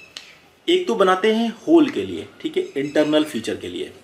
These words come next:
ठीक है, maximum material condition जो हमें decide करनी होती है वो होल के लिए करनी होती है। दूसरा होता है pin के लिए। अब pin के लिए भी हमको जो है एक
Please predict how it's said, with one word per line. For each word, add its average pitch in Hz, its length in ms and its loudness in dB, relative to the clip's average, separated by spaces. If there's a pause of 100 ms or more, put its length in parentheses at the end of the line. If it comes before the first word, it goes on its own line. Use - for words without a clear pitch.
(120)
ठीक - 140 -14
है, 160 60 -4
maximum 147 460 -4
material 151 340 0
condition 139 420 -6
जो 143 120 -8
हमें 127 220 -6
decide 120 360 -6
करनी 107 240 -8
होती 110 260 -10
है 110 80 -6
वो 139 160 -2 (560)
होल 196 220 2
के 143 100 -2
लिए 113 140 0
करनी 98 280 -10
होती 92 240 -14
है। 92 100 -18 (400)
दूसरा 208 320 -2
होता 214 300 0
है 214 160 -4 (500)
pin 185 200 0
के 117 100 -4
लिए। 92 180 -8 (640)
अब - 200 -4 (380)
pin 247 180 -2
के 247 120 -2
लिए 240 180 0
भी 226 120 -4
हमको 214 300 -2
जो 208 120 -2
है 190 220 -4
एक 220 260 0